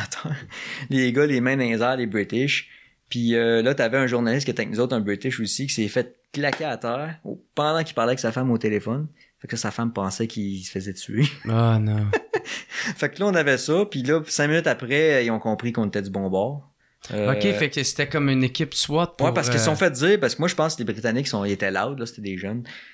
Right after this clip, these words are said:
Speaker 1: Puis là, ça, c'est le party était pogné dans, dans la maison. Bla, bla, bla, mates, rah, rah, ça criait. Puis là, il y a quelqu'un, un voisin, qui a entendu ça.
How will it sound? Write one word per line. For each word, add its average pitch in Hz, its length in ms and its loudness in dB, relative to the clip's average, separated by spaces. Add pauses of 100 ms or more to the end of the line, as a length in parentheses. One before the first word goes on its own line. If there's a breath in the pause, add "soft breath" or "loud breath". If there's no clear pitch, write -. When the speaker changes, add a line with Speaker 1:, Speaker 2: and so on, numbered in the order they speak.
(220 loud breath)
Speaker 1:
Puis 120 100 -2
là, 120 180 4
ça, 135 360 0 (220)
c'est 135 120 -4
le 127 80 -4
party 160 280 0
était 147 120 -6
pogné 110 480 0
dans, 98 360 -4
dans - 80 -
la 101 60 -2
maison. 101 420 -2 (600 loud breath)
Bla, 175 180 2
bla, 151 240 0
bla, 151 420 0
mates, 160 460 0
rah, 165 240 0
rah, 165 300 -2
ça 151 180 -2
criait. 147 680 0
Puis 156 120 -2
là, 135 80 4
il 127 60 2
y - 20 4
a 104 60 0
quelqu'un, 120 320 0
un 131 40 0
voisin, 117 460 2
qui 131 120 -2
a 110 60 0
entendu 110 320 -2
ça. 123 360 2